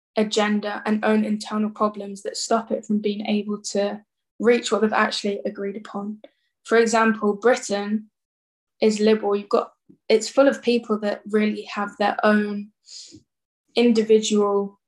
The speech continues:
agendas that they wanna fulfill. And so they see it as, "I can do what I want. I don't have to follow what the government is telling me to do." And the people have settled in, especially in Britain, they've settled into a way of life where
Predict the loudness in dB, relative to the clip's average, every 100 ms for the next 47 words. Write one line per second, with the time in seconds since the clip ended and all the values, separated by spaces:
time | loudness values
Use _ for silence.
0 | _ -2 2 4 4 2 0 0 0 -2
1 | -6 _ -6 -6 0 0 0 -4 _ _
2 | _ _ 2 2 4 2 2 2 2 2
3 | -2 2 4 4 2 -4 -6 -10 -12 -18
4 | _ _ _ _ _ _ _ 0 0 0
5 | 0 0 0 -4 -4 -2 -2 0 -4 -4
6 | -10 _ _ _ _ _ _ -2 0 0
7 | -4 -6 -8 -2 2 4 2 0 -2 -2
8 | 0 0 0 -4 -8 -6 -2 0 -2 -6
9 | -8 -4 0 0 0 -4 _ _ _ 0
10 | 4 4 2 -2 -4 2 2 2 0 -2
11 | -2 -6 -6 -6 -6 -2 0 0 -2 -4
12 | -4 -6 -4 -2 0 0 2 2 0 -6
13 | -2 -2 0 -2 -2 -4 -8 -8